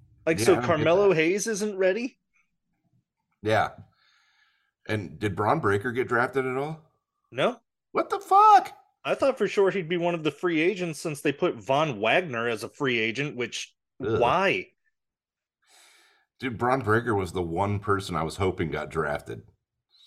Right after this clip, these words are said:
Speaker 1: Oh, yeah.
Speaker 2: And Wes Lee. I was hoping one of those two guys. Or Dijak, you know, like, someone really
Speaker 1: <laughs>
Speaker 2: cool. Like, they're probably not Dijak yet.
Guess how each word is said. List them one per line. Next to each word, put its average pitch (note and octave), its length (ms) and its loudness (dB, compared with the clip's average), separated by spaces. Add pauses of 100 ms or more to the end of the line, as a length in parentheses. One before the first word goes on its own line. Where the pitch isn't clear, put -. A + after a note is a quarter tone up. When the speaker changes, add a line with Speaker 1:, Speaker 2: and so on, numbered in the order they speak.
(720)
Speaker 1:
Oh, D#3 120 2
yeah. A3 240 0 (720)
Speaker 2:
And F#2 200 -2
Wes G#2+ 280 2
Lee. E2 280 -4
I E2 60 -2
was F2 120 -2
hoping F2 240 0
one F#2+ 140 0
of F2 60 -2
those F2 220 -2
two D#2+ 120 -14
guys. C2 460 -8 (1200)
Or D#2 180 -2
Dijak, D#2 580 0 (160)
you E2 120 -4
know, F#2+ 140 2
like, G2+ 200 2
someone A2 340 0
really G2 260 4
Speaker 1:
<laughs> - 20 -6
Speaker 2:
cool. G2+ 300 2
Like, D2+ 240 -8 (380)
they're - 220 -8
probably F2+ 260 -2
not D#2 240 -4
Dijak C#2+ 460 -4
yet. D#2+ 340 -6